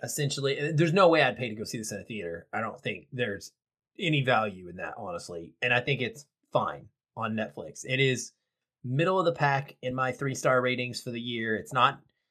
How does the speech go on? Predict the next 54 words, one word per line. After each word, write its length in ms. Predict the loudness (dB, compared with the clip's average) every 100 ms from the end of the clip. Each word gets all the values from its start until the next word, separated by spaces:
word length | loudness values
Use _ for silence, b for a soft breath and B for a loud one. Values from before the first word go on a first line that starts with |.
| _ -8
my 100 | -4
worst. 520 | 2 6 6 4 -6 -12
It's 240 | -12 0
not 240 | 2 2
my 80 | -2
best. 460 | -2 2 4 2 -2
It's, 240 | -12 -12
it's 220 | -10 -10 -8
just 200 | -8 -6
completely 760 | -8 -4 -4 -2 0 -2 -4 _ _ _
like, 120 | -8 -4
I 80 | -2
didn't 340 | 2 2 0
hate 280 | -4 -4 0
it. 240 | 0 -2 _ _
I 80 | -8
got, 180 | -2 -2
I 160 | -2 -4 -6
paid 180 | -4 -2
attention 380 | -2 -4 -4 -2
to 140 | 2
it. 160 | 2 0 b b
It, 160 | -12 -2
honestly, 520 | 8 8 8 2 0 -2
it 80 | -4
was 220 | -4 -2
one 180 | 2 2
of 60 |
those 120 | 2
movies 320 | 4 2 2 -2
that 160 | -2
I 60 | 2
guess 240 | 6 4 4
probably 360 | 4 6 4 0
'cause 160 | -2
I 100 | -2
knew 180 | 0 -2
what 80 | -4
was 120 | -4
gonna 200 | -4 -4
happen, 480 | 2 4 4 0 -6
but 100 | 0
I 120 | 2
was 140 | 4
able 260 | 2 0 -6
to 100 | -4
throw 220 | 2 2
it 60 | 4
on 200 | 2 2
and 100 | 2
I 100 | 0
could 140 | 0
just, 180 | -8 -6
like, 180 | -6